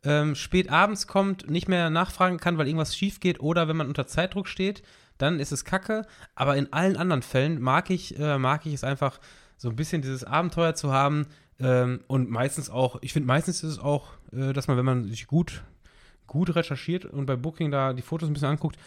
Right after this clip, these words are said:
dann hast du oft auch ganz geile Buden und die Bude war jetzt auch nicht verkehrt. Also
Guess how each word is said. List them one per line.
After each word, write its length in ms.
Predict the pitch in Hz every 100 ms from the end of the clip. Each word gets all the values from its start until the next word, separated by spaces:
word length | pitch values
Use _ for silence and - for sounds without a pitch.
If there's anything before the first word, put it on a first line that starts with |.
| - -
dann 140 | 98
hast 160 | 131 -
du 100 | -
oft 180 | -
auch 120 | 160 -
ganz 180 | 135 -
geile 220 | 131 117
Buden 240 | 113 113
und 280 | 101 98 104
die 100 | 107
Bude 200 | 123 151
war 100 | 156
jetzt 100 | 156 151
auch 100 | 180
nicht 140 | 107
verkehrt. 360 | 104 - 98 95
Also 320 | 104 110